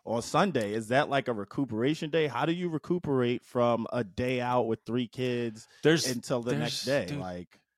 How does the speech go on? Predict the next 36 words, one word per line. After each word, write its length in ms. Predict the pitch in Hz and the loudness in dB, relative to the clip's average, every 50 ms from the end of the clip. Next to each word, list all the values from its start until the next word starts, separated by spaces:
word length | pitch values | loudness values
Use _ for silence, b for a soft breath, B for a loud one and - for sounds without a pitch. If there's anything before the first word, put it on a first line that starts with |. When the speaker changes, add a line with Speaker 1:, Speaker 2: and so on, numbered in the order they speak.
| _ _ _ _ _ _ _ _ _ _ _ | _ _ _ _ _ _ _ _ _ _ _
Speaker 2:
you 220 | - 123 135 156 165 | -4 0 2 2 4
don't 200 | 196 202 196 160 | 4 2 2 2
recover. 400 | 160 156 - - 165 226 226 214 | 0 -2 2 2 2 4 4 4
There 240 | 151 156 160 165 185 | 6 6 6 8 6
is 140 | 214 196 | 6 6
no 140 | 220 214 202 | 6 6 6
recuperation 800 | 175 175 156 - - 180 185 - 156 151 165 214 - - 202 156 | 6 6 4 4 4 2 2 2 2 2 2 2 2 2 0 0
period. 200 | - 143 131 147 | 0 0 2 4
This 140 | 160 180 202 | 4 4 4
is 60 | 196 | 4
what 100 | 202 196 | 2 2
people, 320 | - 196 202 190 190 165 - - 415 | 2 2 0 0 0 -2 -4 -6 -10
Speaker 1:
<laughs> 120 | - - - | -10 -2 2
Speaker 2:
like, 300 | 180 175 170 - - - - - - | 4 4 4 2 -2 -12 -14 -4 0
that 140 | - 180 - | 2 4 6
don't, 200 | - 202 190 - | 8 6 6 6
you 120 | 151 160 180 | 4 6 8
don't 200 | 214 220 196 180 | 8 8 8 10
recuperate. 720 | 175 202 196 196 - 202 240 233 - 240 196 156 113 90 - _ _ _ _ _ _ _ _ _ - | 8 8 8 8 6 6 6 6 6 8 8 6 4 2 -4 _ _ _ _ _ _ _ _ _ -2
You 140 | 147 175 190 | 0 2 4
just, 240 | 214 202 - - | 4 2 0 0
you 100 | 170 185 | 2 2
live 300 | 185 165 165 185 208 190 | 4 6 8 8 8 8
your 160 | 180 196 190 170 | 10 8 8 10
life 420 | 151 156 165 185 196 170 - - | 10 10 10 12 10 8 6 4
in 100 | 180 147 | 2 2
a 60 | 139 | 2
constant 500 | - - 143 160 160 156 - - 170 151 | 4 4 6 6 6 6 4 4 2 2
state 220 | - - 165 156 151 | 2 2 4 4 4
of 100 | 143 131 | 4 2
exhaustion, 640 | 135 113 104 135 135 156 175 165 - - 131 117 | 2 6 8 10 10 10 8 6 4 0 0 2
and 100 | 120 117 | 4 4
you 100 | 127 127 | 4 2
somehow, 580 | 117 - - - 180 175 202 196 175 170 156 147 | 2 2 4 6 6 6 6 4 2 2 0 0
some 320 | 135 - - 170 156 143 | 0 2 4 4 4 4
way 380 | 127 123 123 127 143 175 202 196 | 4 2 4 4 4 2 2 -2